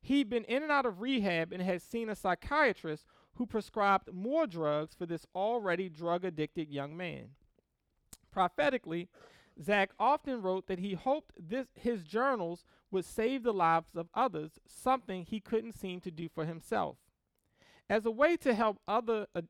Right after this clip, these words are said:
individuals and families dealing with addiction, the Crotties decided to open up about Zach's life.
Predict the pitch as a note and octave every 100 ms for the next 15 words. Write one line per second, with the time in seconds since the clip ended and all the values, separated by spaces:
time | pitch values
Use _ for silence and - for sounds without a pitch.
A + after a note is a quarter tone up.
0 | - G3 F3 E3+ C4 F#3+ D#3+ E3 F3 E3
1 | A3 A#3+ G#3+ F3 D3 F#3+ G3+ F#3+ F3+ E3
2 | C#3+ F#3 G#3+ - D3+ D3+ - _ _ -
3 | F3 - C#4+ D4 C#4+ A#3+ A3+ - F3+ E3
4 | E3 D#3+ _ _ _ _ - - - C#4
5 | D4+ A3 F#3 F#3 _ _ _ - D#3+ D#3
6 | D#3 C#3 D3 C#3+ - F3+ F#3+ C#3